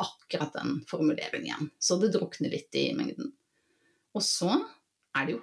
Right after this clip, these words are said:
heller ingenting som tyder på at dette engasjerer deg som har postet det. Det høres jo veldig tamt ut. Og så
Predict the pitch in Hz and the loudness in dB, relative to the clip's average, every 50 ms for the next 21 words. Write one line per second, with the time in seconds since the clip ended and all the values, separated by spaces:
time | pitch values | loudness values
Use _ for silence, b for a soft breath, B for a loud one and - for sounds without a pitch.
0 | - - 151 - - 156 156 185 - - - _ - 156 156 165 151 - - - | -6 -6 -4 -4 0 0 0 0 0 -4 -8 _ 0 2 4 4 2 2 0 -4
1 | - - - 247 240 - 139 143 262 277 277 - - 196 185 180 - - 151 139 | -4 0 2 2 4 4 6 8 8 8 8 6 4 4 4 4 4 2 2 2
2 | 131 - - - - - 151 135 139 - - - 175 165 160 - - - - 165 | 2 0 -6 -8 -4 -2 -2 -2 0 -2 -4 0 0 0 0 0 -2 -2 -2 -2
3 | 170 170 - 156 - - - 143 139 - - - 151 - - - 160 - - 139 | -2 0 0 0 2 2 0 0 -2 -2 -2 -2 0 0 0 -2 -2 0 2 2
4 | 139 143 - - 185 - - - - - - - - - 302 302 294 - - - | 2 2 -2 -4 -2 0 2 2 2 0 -2 -2 4 6 6 6 6 0 -2 0
5 | 180 202 180 190 233 185 170 151 - - - - - - - - 151 175 190 - | 2 2 4 6 6 4 4 2 0 -4 -4 -2 0 2 4 4 4 4 4 2
6 | - - _ _ _ 170 170 175 - - - 170 - - 156 - - - - 139 | -2 -6 _ _ _ -10 -6 -4 -2 -2 -2 -4 -6 -6 -4 -4 -2 -2 -2 -4
7 | - - 214 233 - - - - - - b b b b b b b b b b | -4 -2 -2 -2 -2 0 0 0 0 -2 b b b b b b b b b b
8 | b b b b b b - 180 180 - - - - 254 | b b b b b b -6 -2 2 4 4 6 6 4